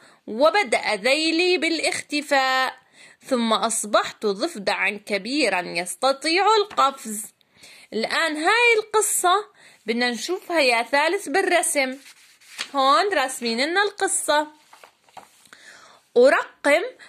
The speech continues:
مراحل حياة الضفدع كما وردت في القصة".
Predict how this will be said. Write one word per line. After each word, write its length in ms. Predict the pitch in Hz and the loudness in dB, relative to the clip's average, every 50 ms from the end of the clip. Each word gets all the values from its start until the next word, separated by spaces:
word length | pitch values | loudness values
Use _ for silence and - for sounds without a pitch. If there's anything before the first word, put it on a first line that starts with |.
| - _ - | -20 _ -4
مراحل 640 | 220 262 254 247 294 339 403 370 - - 247 240 | 0 0 2 2 2 2 2 0 0 0 -2 -2
حياة 540 | 233 - - 226 220 226 247 285 320 330 330 - | -2 -2 -2 0 0 2 2 2 2 0 0 -2
الضفدع 640 | 214 196 180 180 220 330 359 - 196 175 196 180 190 | -8 -8 -8 -6 -4 -4 -4 -4 -4 -4 -4 -4 -4
كما 340 | 220 - 320 330 269 214 196 | -4 -2 0 0 0 0 0
وردت 480 | 190 226 277 320 349 285 403 427 427 | 0 2 2 2 2 2 0 -2 -2
في 120 | - - 359 | -4 -4 -4
القصة". 580 | 294 - - - 202 - - - - 175 185 | -4 -6 -8 -8 -6 -6 -6 -6 -8 -10 -10